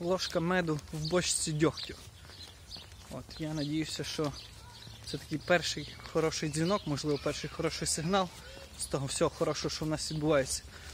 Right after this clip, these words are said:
Тому що у нас, попри те, що говорять, що роблять дороги, Україна знаходиться на сто тридцять сьомому місці зі ста сорока чотирьох, <laughs> які були в тому рейтингу.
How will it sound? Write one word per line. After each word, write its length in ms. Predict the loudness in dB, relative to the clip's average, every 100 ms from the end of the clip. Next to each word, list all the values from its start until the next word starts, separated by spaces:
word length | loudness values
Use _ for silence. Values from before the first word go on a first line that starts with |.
| -8
Тому 120 | -2 2
що 260 | 4 2 0
у 60 | 2
нас, 300 | 4 4 4
попри 300 | 0 0 2
те, 140 | 4
що 200 | 4 4 2 -2 -16 -16 -16 -6
говорять, 460 | 0 6 8 6 2
що 120 | 0
роблять 380 | 2 4 2 4
дороги, 340 | 6 6 4 -4 -10 -16 -16 -14 -14 -14 -16 -16 -14 -10
Україна 360 | 2 6 6
знаходиться 580 | 6 4 6 4 4 2
на 100 | 2
сто 200 | 0 0
тридцять 340 | 0 2 2
сьомому 420 | 6 8 8 8 8
місці 400 | 8 8 4 2 -2
зі 180 | 0 2
ста 240 | 4 4
сорока 360 | 4 2 2 0
чотирьох, 540 | 0 0 2 2 0 -12 -12 -12 -14 -16 -16 -16 -16 -16 -16 -14 -16 -12 -12 -8 -2 4
<laughs> 20 |
які 460 | 4 4 4 2 0 -2 -8
були 240 | -2 2 2
в 60 |
тому 260 | 2 6 8
рейтингу. 440 | 8 6 -2 -2